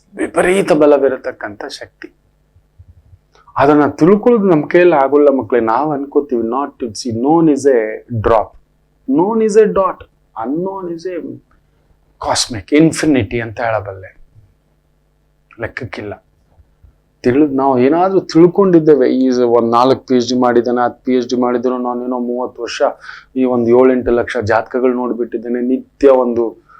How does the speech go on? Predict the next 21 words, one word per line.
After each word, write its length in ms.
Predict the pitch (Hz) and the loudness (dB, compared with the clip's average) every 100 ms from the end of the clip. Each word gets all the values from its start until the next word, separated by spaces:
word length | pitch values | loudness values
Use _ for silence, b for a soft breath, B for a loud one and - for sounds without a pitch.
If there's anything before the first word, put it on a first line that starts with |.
| b _ | b _
ಇಪ್ಪತ್ತ್ 360 | 131 110 123 131 | -2 0 0 0
ಮೂವತ್ತು 340 | 127 117 123 | -2 0 -4
ಜನರ 240 | 113 127 | -2 0
ಹತ್ರ 200 | 123 120 | 0 0
ಫೋನಲ್ಲಿ 720 | 113 - 131 123 117 117 120 120 | -4 -2 -2 -2 -2 -2 -2 -2
ನೇರವಾಗಿ 640 | 120 131 127 123 120 117 | 0 0 2 0 0 -4
ಬೇರೆ 320 | 110 113 113 | -4 -4 -4
ನೋಡೋದು, 560 | 113 123 123 120 120 120 | -4 -2 0 0 0 -4
ಮಾತಾಡೋದು, 600 | 123 123 123 117 117 120 | -4 -4 -2 -4 -4 -4
ಗೈಡೆನ್ಸ್ 480 | 127 127 123 110 120 | -2 -2 -4 -8 -6
ಮಾಡೋದು, 440 | 117 113 117 117 b b b _ - | -6 -6 -10 -18 b b b _ -8
ಖಂಡಿತ 480 | 139 - 165 160 | -6 -4 -4 -4
ಅಲ್ಲ 240 | 175 170 165 | -6 -8 -10
ಮಕ್ಕಳೇ. 380 | 165 156 - _ _ _ _ _ _ _ _ _ b b b _ 110 | -12 -16 -20 _ _ _ _ _ _ _ _ _ b b b _ -2
ಯಾವುದೋ 460 | 113 131 139 160 | 2 2 4 2
ಶಕ್ತಿ 500 | 147 - 104 _ - - _ 117 | 0 -8 -12 _ -18 -18 _ -6
ನಡೆಸ್ತಿರ್ತಕ್ಕಂಥ. 840 | 113 - 233 214 113 - 104 - _ 135 | -6 -6 -12 -14 -14 -16 -20 -20 _ -4
ಅದರಿಂದ 380 | 151 202 165 | 2 4 4
ಇವತ್ತೂ 720 | 175 175 160 180 233 - 254 233 | 0 0 0 0 -2 0 -2 -2
ಕೂಡ 260 | 180 135 - - _ _ _ _ _ _ _ _ _ - _ - | -2 0 0 -2 _ _ _ _ _ _ _ _ _ -20 _ -10
ವಿಶೇಷವಾಗಿ 960 | 131 180 196 180 165 131 120 107 104 | 0 2 4 2 2 2 2 0 -8